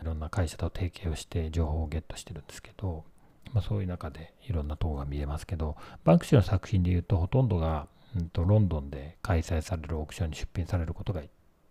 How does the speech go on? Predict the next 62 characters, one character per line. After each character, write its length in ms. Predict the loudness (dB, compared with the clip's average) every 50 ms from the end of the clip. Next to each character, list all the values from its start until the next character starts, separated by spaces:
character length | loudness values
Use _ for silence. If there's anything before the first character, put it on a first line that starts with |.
| _ -6 -2
も 180 | -2 -2 -2
う 40 | -4
圧 120 | -8 -2 2 4
倒 120 | 4 4
的 140 | 4 2 0
に 100 | 0 2
多 120 | 0 0
い 40 | -2
で 60 | -6
す 120 | -12 -16 -18
ね。 140 | -18 -20 -18 -18 -20 -20 -20 -20 -20 -14 -6 -4
や 80 | -2
っ 40 | 2
ぱ 100 | 2 4
り 100 | 4 4
ロ 160 | 4 2 2
ン 140 | 4 2 0
ド 120 | 0 -4
ン 100 | -4 -6
出 120 | -4 -4 -4 -4 -4 -4 -6 -6
身 60 | -4
と 100 | -4 -6
い 40 | -6
う 20 |
こ 100 | -6 -6
と 140 | -6 -6 -6
も 120 | -4 -6
あ 40 | -6
っ 20 | -8 -10 -14 _ _
て、 160 | 0 2 4
ロ 140 | 4 6 6
ン 80 | 6 6
ド 100 | 6 6
ン 80 | 6
人 160 | 6 4 2 2
気 120 | 0 -4
が 40 | -6
一 160 | -8 -6 -4
番 160 | -2 -2 -2
高 220 | -2 -4 -4 -4 -4
い 40 |
の 140 | -6 -6 -8
で、 220 | -8 -8 -8 -6 -4
ま 320 | -2 -2 -2 -2 -2 -6 -10 -18 -20 -20 -20 -20 -20 -20 -20 -16 -10
あ、 40 | -6
値 120 | -6 -4
段 220 | -2 -2 -2 -2 -4
が 180 | -4 -6 -6
上 40 | -6
が 100 | -6 -6 -6
り 80 | -6
や 120 | -6 -6 -8
す 160 | -6 -4 -4
い 80 | -4 -4
の 120 | -6 -6
で、 260 | -2 0 2 2 2
出 200 | 0 -2 -4 -6 -6 -6
品 160 | -6 -6 -6
す 120 | -4 -6 -6
る 80 | -6
人 240 | -6 -8 -8 -8 -6
も、 300 | -4 -2 0 0 0 0